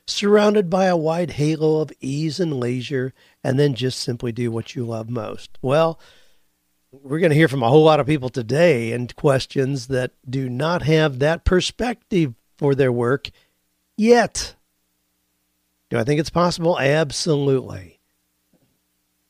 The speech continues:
Well, we're gonna go into our success stories and get right to some of those questions. Again, I just wanna remind you, our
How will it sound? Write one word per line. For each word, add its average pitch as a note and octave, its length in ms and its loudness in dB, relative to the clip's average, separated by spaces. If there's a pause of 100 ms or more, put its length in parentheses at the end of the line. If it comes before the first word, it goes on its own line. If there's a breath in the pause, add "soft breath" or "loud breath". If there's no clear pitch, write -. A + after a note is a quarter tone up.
(540)
Well, C3+ 320 2 (100)
we're B2+ 100 -4
gonna B2+ 160 0
go C3+ 140 4
into C3 140 4
our A#2 80 2
success C3+ 440 0
stories C3 460 2
and A#2 100 -6
get C3 120 -6
right C3 240 0
to A#2 80 -10
some C3 180 -4
of B2 80 -4
those A#2 160 -4
questions. B2 540 -2
Again, C3 280 0
I A#2+ 60 0
just A#2+ 220 -8
wanna B2 220 0 (380 loud breath)
remind C3 400 2
you, C3+ 160 2
our A2 220 -2